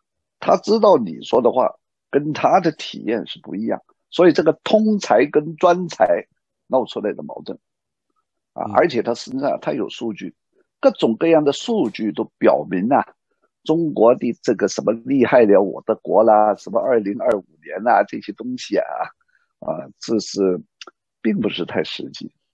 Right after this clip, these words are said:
Speaker 1: 啊。何况有很多是不可类比，他说的，你这位朋友说的完全对。比方讲，我们在美国常常说R and D，Research and Development，研究开发，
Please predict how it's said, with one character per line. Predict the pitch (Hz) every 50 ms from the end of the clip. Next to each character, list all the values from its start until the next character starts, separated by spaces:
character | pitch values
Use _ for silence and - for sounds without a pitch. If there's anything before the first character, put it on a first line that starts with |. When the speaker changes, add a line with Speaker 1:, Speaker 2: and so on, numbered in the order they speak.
| _ _
Speaker 1:
啊。 | - - - - _ _ _ _ _ _ _ _ _ _ _ _ _ _ _ _ _ _ _ _ _
何 | - - 156 277 349
况 | - - 254 208 - _ _ _ _ _
有 | - 113 131 -
很 | - 113 87 90
多 | 110 120
是 | 120 117
不 | 110 - - -
可 | - - -
类 | - 110 107 101
比， | - - - _ _ _ -
他 | - - 90 104
说 | - - 113 107
的， | 92 - - - - _ _ _ _ _ _ _ _ _
你 | - 98 87
这 | - 131
位 | 127 113
朋 | 95 - 110 90 113
友 | 120 101 - -
说 | - - 95
的 | 90 85
完 | 73 67 69 90
全 | - - 85 - -
对。 | - 87 _ _ _ _ _
比 | - 98 -
方 | 110 113
讲， | 107 98 - -
我 | - 85
们 | 76 95 95
在 | 101 104
美 | 90 - 64 57
国 | - - 71 - - _ _ _ _ _ _ _ _ _ -
常 | - 95 101
常 | 101 90 -
说 | - 98
R | - - 117 117 120 120 110 101 98
and | 110
D，Research | 98 123 127 113 - _ _ _ _ _ _ _ _ _ - 107 113 110 - - 143 143 131
and | 127 120 113 101
Development， | 104 107 107 95 123 135 127 107 - - - _ _ _ _ _ _ _ _ _ _ _ _ _
研 | - 101 107 104 104 113 139 151 160 156
究 | - 180 170 139 104
开 | - - - 107 101 107
发， | 98 - 104 92 -